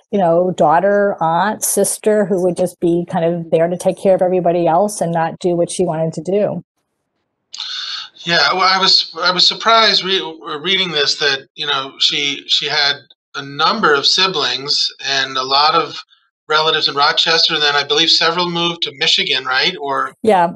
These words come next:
Speaker 1: yeah,
Speaker 2: uh,
Speaker 1: a lot, yeah. It seemed to be a very common thing to go from upstate New York to Michigan at that time.
Speaker 2: Mm. So, um, and her, her father in-, initially was not very, uh, uh, enthusiastic about her plan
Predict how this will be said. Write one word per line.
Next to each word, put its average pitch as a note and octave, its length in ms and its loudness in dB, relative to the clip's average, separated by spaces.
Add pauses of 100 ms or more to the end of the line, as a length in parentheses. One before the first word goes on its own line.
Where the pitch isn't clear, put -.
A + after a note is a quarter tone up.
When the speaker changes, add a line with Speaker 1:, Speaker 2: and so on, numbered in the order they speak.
(120)
Speaker 1:
yeah, G3 140 2
Speaker 2:
uh, - 140 2
Speaker 1:
a G#3+ 60 0
lot, G3 260 -2
yeah. G3 220 0
It F#3+ 80 -2
seemed G4+ 200 -2
to F4 60 0
be E4 140 4
a A#3 60 4
very A#3+ 200 4
common B3 420 0
thing A#3 180 2
to F#3+ 100 -2
go E3 220 2
from E3 200 0
upstate F3+ 340 0
New E3+ 120 0
York E3+ 360 2
to E3+ 120 0
Michigan E3 420 -4
at C#3+ 140 -8
that D3 240 -6
time. C#3 160 -10
Speaker 2:
Mm. C#3+ 220 -8 (960)
So, D3+ 720 2
um, D3 500 -2 (160)
and F3 220 -2 (140)
her, - 460 2
her F#3 280 4
father A3 720 2
in-, E3 260 -4
initially F#3+ 440 -2
was D3+ 160 -6
not F3 340 0
very, E3 460 0 (760)
uh, C#3+ 580 0 (180)
uh, C3+ 420 -4
enthusiastic F#3 720 -2
about D3 320 -2
her C#3+ 120 -6
plan C#3 840 -4